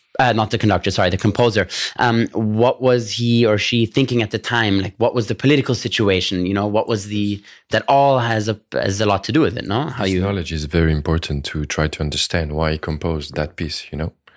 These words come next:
Speaker 1: Mm-hmm.
Speaker 2: So, yeah,
Speaker 1: Mm.
Speaker 2: I do that all the time.
Speaker 1: Do you think also, um, and I'm being aware of the time, yeah, perfect, we're just coming to an end here.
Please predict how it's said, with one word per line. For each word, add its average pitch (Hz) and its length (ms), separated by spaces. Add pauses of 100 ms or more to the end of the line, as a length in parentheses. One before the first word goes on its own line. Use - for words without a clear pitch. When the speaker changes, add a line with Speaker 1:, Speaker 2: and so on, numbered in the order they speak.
Speaker 1:
Mm-hmm. 120 240
Speaker 2:
So, 110 140
yeah, 71 200 (460)
Speaker 1:
Mm. 131 140
Speaker 2:
I - 20
do 87 140
that 71 340
all 82 100
the 82 100
time. 71 340 (400)
Speaker 1:
Do 135 80
you 127 60
think 135 320
also, 117 460
um, 95 540 (280)
and 104 100
I'm 104 140
being 117 200
aware 104 360
of 98 340
the 95 420 (1120)
time, 113 240
yeah, 107 160
perfect, 110 380
we're 92 160
just 98 180
coming 98 200
to - 80
an 90 60
end 95 120
here. 120 120